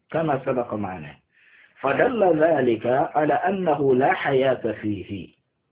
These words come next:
دل ذلك على أنه لا حياة في الشعر، وما لا تحله الحياة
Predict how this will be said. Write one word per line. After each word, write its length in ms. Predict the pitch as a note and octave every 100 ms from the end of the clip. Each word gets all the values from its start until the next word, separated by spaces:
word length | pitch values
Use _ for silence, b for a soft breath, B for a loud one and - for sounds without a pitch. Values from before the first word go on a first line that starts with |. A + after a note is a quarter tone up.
| _ _ _
دل 520 | - B2+ C3+ C3 C#3 - - -
ذلك 400 | A2+ C3 B2 A#2+
على 520 | B2+ C3 B2+ B2+ C3+ - _ _ -
أنه 640 | C#3 C3+ B2 B2 D3 G3+ - _ _ _ -
لا 200 | A#2 B2+
حياة 880 | - A#2+ B2 B2+ - C3+ D3 G#3 - _ _ _ _ -
في 360 | C#3 D#3+ - -
الشعر، 460 | - - D3 - - _ _ -
وما 420 | C3+ C3+ D#3 F#3
لا 200 | F3+ F3+
تحله 720 | E3+ D3 - D#3+ D#3 D3 C3
الحياة 540 | B2+ - A2 A#2 C3+